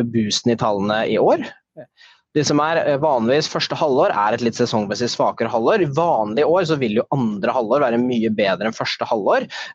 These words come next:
Eh, sånn var det ikke i tjue tjue, så det, det blir, da blir det litt vanskeligere å, å sammenligne og tolke tallene. Eh, men underliggende nysalgsveksten, eh, har vært god, og så har det antageligvis vært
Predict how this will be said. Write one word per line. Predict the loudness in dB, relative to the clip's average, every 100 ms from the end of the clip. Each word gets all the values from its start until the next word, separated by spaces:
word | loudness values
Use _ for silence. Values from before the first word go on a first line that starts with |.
| -4
Eh, | -2
sånn | 0 0 0
var | 2 2 4
det | 2
ikke | 0 0
i | 0
tjue | 0 0
tjue, | 2 2 2 2
så | 2
det, | 2 0
det | -2 -2
blir, | 0 0 0
da | 0 0
blir | 0 -2 -2
det | -2
litt | -2
vanskeligere | 0 -2 -2 -4 -2 0 2 4
å, | 4 2
å |
sammenligne | 0 -2 -2 -2 -4
og | -2
tolke | -4 -4 -6
tallene. | -4 -2 -4 -4 -8 -18 -20 _
Eh, | -2 0 2
men | 2 0
underliggende | 2 2 4 4 2 2 2 4
nysalgsveksten, | 2 0 -2 -2 -4 -4 -8 -8 -8 -4 0 0 0 -4
eh, | -2 0 0
har | -2 0 2 2
vært | 2 2
god, | 4 4
og |
så | 2 2
har | 2
det | 0
antageligvis | 0 -2 2 0 0
vært | -2 -4 -10